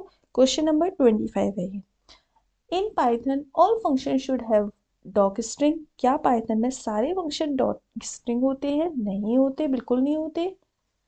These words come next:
उसके बाद docstrings are, docstring be accessed by the doc attribute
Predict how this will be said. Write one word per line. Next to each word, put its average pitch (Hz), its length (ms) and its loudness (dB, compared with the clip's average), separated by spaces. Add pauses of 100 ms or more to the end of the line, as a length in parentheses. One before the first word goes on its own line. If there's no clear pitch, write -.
(300)
उसके 247 300 -4
बाद 208 280 -8
docstrings 370 680 -4
are, 320 240 0 (640)
docstring - 1040 -2 (400)
be 302 180 4 (120)
accessed 247 560 -4
by 226 100 2 (120)
the 208 220 -2 (880)
doc 240 540 4 (480)
attribute 214 720 0